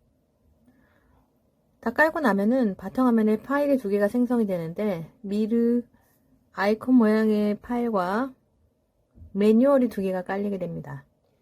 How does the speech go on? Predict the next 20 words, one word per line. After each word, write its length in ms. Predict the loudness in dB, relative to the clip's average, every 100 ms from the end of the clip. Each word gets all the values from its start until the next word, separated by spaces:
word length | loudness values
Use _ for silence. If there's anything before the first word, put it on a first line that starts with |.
| _ -4
매뉴얼은 760 | 2 4 4 4 4 2 0
여러분 480 | 0 0 -2 -4 -6
그 140 | -8 -4
미르 240 | 0 2
사용법인데 720 | 0 -4 -2 -2 -2 -4 -2
조금 220 | -2 0
어려우니까 840 | 2 2 2 2 0 -4 -4 -2 -4
보실 260 | -4 2 2
분은 280 | 2 2 0
보시고 560 | -2 -4 0 0 0
안 180 | 0 0
보셔도 320 | 0 0 -4
무방합니다. 720 | -4 -6 -4 -4 -6 -8 -12 _ _ _ _
자, 140 | -2
프로그램을 460 | 0 2 4 2 2
실행하시면 680 | 2 2 0 -4 0 0 0
다음과 340 | 0 0 0
같은 280 | -4 -2 -2
화면이 260 | 0 0
나오는데 800 | 0 -2 -4 -6 -2 0 -2 -4